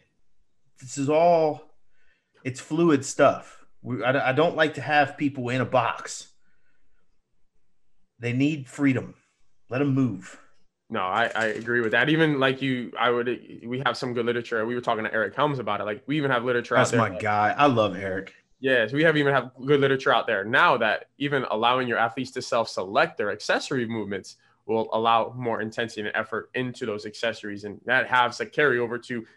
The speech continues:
Speaker 2: improving body composition and strength. So I think there's a certain point where, where athletes were like, "Hey, I trust you, do this."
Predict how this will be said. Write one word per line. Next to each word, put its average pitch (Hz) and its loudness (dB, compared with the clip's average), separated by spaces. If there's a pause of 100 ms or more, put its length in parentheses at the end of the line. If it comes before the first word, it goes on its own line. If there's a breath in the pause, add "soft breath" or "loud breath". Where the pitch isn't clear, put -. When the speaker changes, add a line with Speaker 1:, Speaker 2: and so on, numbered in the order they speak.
Speaker 2:
improving 123 -4
body 117 4
composition 113 -6
and 120 -2
strength. 110 -4
So 107 -4
I - -16
think 175 -2
there's 147 4
a 135 0
certain 135 2
point 170 0
where, 123 4
where 117 2
athletes 123 2
were 117 -4
like, 107 -2
"Hey, 139 -2 (520)
I - 0
trust 160 0
you, 202 -6 (140)
do 214 2
this." 143 0